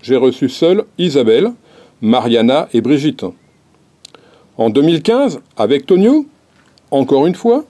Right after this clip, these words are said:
Rosario, Fabrice, Nicolas, Ludovic. Puis Michel, et surtout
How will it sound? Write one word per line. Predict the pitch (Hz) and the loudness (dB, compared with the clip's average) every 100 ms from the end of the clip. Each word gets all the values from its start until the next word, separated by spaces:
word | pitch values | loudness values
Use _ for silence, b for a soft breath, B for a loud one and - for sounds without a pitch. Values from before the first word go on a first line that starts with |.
| 233 | -10
Rosario, | - - - 175 180 240 339 _ _ | 0 0 2 0 2 -2 -4 _ _
Fabrice, | - 135 135 277 269 - _ _ b b b b | -4 0 2 0 -2 -16 _ _ b b b b
Nicolas, | 127 170 180 123 131 214 - _ _ _ _ | 0 0 2 2 2 0 -8 _ _ _ _
Ludovic. | 131 156 190 196 135 - 104 90 _ _ _ _ _ _ _ _ b b b _ | -2 0 2 2 2 -2 -10 -12 _ _ _ _ _ _ _ _ b b b _
Puis | 156 156 156 | 0 2 4
Michel, | 139 131 - 143 220 95 - | 4 2 0 2 2 -2 -2
et | 139 | -4
surtout | 123 220 185 180 | -2 -2 2 2